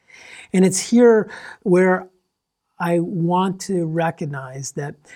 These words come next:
no one wakes up one day and says, "Oh, I'm no longer gonna follow God." Eh, when a person wakes up one day and says, "Oh, I don't believe in God," or, "I'm not gonna follow God," it happened over a period of time. There was a slow fade.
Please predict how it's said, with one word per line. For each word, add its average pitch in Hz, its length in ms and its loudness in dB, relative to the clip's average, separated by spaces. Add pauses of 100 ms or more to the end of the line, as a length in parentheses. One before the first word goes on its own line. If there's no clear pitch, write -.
(100)
no 190 160 2
one 240 260 -2
wakes 185 300 -2
up 160 160 -8
one 147 220 -6
day 135 160 -6
and 135 140 -12
says, 156 220 -8
"Oh, 156 240 -4
I'm 165 60 -2
no 156 80 -2
longer 143 320 -6
gonna 123 180 -14
follow 127 300 -12
God." 123 440 -12 (600)
Eh, 190 160 -10 (760)
when 175 260 -2
a 165 40 -2
person 202 640 -2 (200)
wakes 185 220 2
up 175 120 -4
one 170 180 -2
day 156 140 2
and 151 120 -2
says, 160 200 -6
"Oh, 165 400 0
I 165 160 -4
don't 156 240 -2
believe 156 260 -2
in 143 80 -4
God," 135 300 -4
or, 135 80 -8
"I'm 143 100 -6
not 175 160 -2
gonna 170 140 -6
follow 135 340 -10
God," 135 260 -10
it 196 140 -2
happened 220 400 -2
over 160 220 -2
a 143 40 -4
period 151 320 -8
of 147 80 -18
time. 143 220 -10
There 165 120 -6
was 180 160 -6
a 147 40 -8
slow 135 380 -10
fade. 127 480 -16